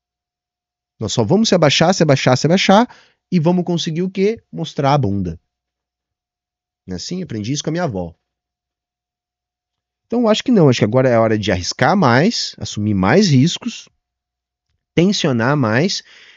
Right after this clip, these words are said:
e tentar quebrar essa barreira com o povo. Tá? Porque o, o que tá se formando não é nada bonito. Tá? Mas vamos, vamos continuar aqui e ver o que ele tá falando.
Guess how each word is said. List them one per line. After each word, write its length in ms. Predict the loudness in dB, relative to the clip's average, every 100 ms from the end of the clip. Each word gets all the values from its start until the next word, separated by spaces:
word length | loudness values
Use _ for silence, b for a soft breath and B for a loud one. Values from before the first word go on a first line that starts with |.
| b b _ _ -2
e 100 | -2
tentar 920 | 0 4 4 2 2 2 4 2 0 b _ _ _ 0
quebrar 440 | 2 6 6 4
essa 160 | 2 2
barreira 600 | 0 2 4 4 2 -4 _ _ _ _ _ _ -4
com 120 | -4
o 40 |
povo. 640 | 2 6 6 6 2 -4 -12 _ _ _ _ _ _ _ _ _ _ _ _ _ _ _ _
Tá? 180 | -8 -8
Porque 400 | -6 -10 -2 -2
o, 460 | 0 -4 -4 -6 -4
o 40 |
que 120 | -4
tá 160 | 0 0
se 160 | 0
formando 880 | 0 4 4 4 2 2 0 -4 -8 _ _ _
não 100 | -10
é 20 |
nada 220 | -6 -2 0
bonito. 420 | 0 -4 -8 -18
Tá? 100 | -20
Mas 100 | -18
vamos, 180 | -14 -10
vamos 160 | -10 -6
continuar 380 | -8 -6 -4 -6
aqui 140 | -4
e 20 |
ver 60 | -4
o 60 |
que 80 | -4
ele 60 | -6
tá 120 | -8
falando. 320 | -10 -14 -16